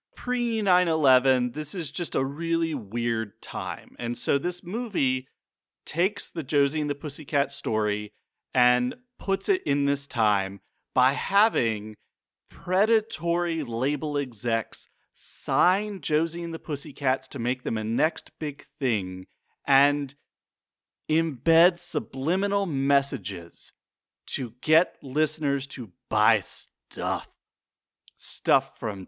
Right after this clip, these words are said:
Target. To buy detergent, Tide detergent. To use, uh, A O L. Again, two thousand one.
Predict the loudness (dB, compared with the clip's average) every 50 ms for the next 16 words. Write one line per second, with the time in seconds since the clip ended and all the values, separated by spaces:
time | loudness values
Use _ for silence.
0 | -10 -12 -12 -10 -4 -4 -4 -4 -4 -8 -16 -20 _ _ -20 -20 _ _ _ _
1 | _ _ _ _ _ _ _ _ _ -10 -8 -4 0 2 2 2 2 0 -4 -8
2 | -6 _ -8 -6 -2 0 0 0 0 -2 -6 -6 -8 _ -20 _ _ _ _ _
3 | -20 _ _ -16 -14 0 2 4 6 6 4 2 -2 -6 -8 -8 -8 -10 -10 -10
4 | -10 -10 -14 -18 -18 _ _ -20 _ _ _ _ _ _ _ _ _ _ -6 -2
5 | -2 -2 -2 -4 -2 0 2 4 6 6 6 6 4 2 0 -2 -8 -10 _ _
6 | _ _ -20 _ -2 0 2 2 2 2 4 4 6 8 8 8 8 8 8 8
7 | 8 8 8 6 6 4 2 -6 -10 _ _ _ _ _ _ _ _ _ _ _
8 | _ _ _ -20 -8 -8 -8 -8 -8 -12 -12 -2 2 4 4 4 4 0 -2 -2
9 | -4 -6